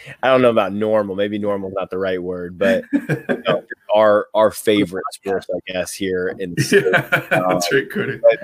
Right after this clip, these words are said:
Speaker 1: hey, the, our favorites are different from your favorites, so that's what's so, you know, beautiful about it. Um, you know, I'd like to leave you with a question here before you recap some of your plays, Adam. You know, just for the podcast with covid nineteen on the horizon,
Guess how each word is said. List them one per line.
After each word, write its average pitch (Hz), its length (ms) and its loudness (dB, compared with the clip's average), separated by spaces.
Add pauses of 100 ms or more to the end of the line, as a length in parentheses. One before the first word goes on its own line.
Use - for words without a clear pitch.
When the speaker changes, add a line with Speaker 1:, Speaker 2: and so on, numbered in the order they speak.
Speaker 1:
hey, 123 120 6
the, 87 180 -4 (100)
our 123 80 6
favorites 127 520 2
are 107 80 2
different 117 380 0
from 113 160 0
your 120 140 4
favorites, 90 540 -2
so 95 300 2
that's 104 260 2
what's 107 160 -6
so, 101 240 2 (220)
you 98 100 -6
know, 95 80 2
beautiful 92 480 0
about 87 320 -4
it. 92 140 2 (460)
Um, 92 400 0 (460)
you 110 80 -2
know, 110 100 6
I'd 98 220 2
like 101 160 4
to - 120 -4
leave 101 280 -2
you 104 80 0
with 101 160 0
a 90 40 -2
question 107 480 2
here 95 220 2
before 101 720 2
you 101 200 -4
recap 95 600 -2
some 101 180 -2
of 95 140 -4
your 92 140 -4
plays, 107 420 2
Adam. 90 400 -2 (400)
You 98 80 -6
know, 98 60 0
just 98 180 -8
for 110 80 0
the 98 80 -2
podcast 98 840 0
with 92 260 -6
covid 101 480 2
nineteen 101 640 0
on 95 160 0
the 90 140 -4
horizon, 95 680 0